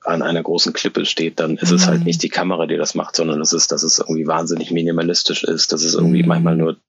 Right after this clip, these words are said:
Speaker 1: drei Farben hat, eine kräftige Farbe und, ähm, das sind einfach so Sachen, die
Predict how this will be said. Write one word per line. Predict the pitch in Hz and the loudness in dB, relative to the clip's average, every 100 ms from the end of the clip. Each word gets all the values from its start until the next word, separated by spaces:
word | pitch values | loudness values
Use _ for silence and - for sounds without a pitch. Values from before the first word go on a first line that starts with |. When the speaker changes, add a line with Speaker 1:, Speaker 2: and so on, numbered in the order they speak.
| _ | _
Speaker 1:
drei | - 78 78 | -4 0 -2
Farben | 85 87 85 92 85 | -2 -2 -2 -2 -2
hat, | 85 82 - | -2 -2 -2
eine | 82 82 80 | 0 0 -2
kräftige | - 95 - - 80 | -2 -4 -2 -4 -2
Farbe | - 82 82 82 80 | -2 -2 -2 0 -2
und, | - 80 78 - - - - - | -2 -4 -4 -4 -2 -2 -4 -4
ähm, | 87 85 82 80 - | -2 0 0 -2 -2
das | - 110 | -2 0
sind | 82 | 0
einfach | 78 87 | -2 -2
so | 85 | 0
Sachen, | 80 82 87 | -2 0 -2
die | 82 82 78 | 0 0 -2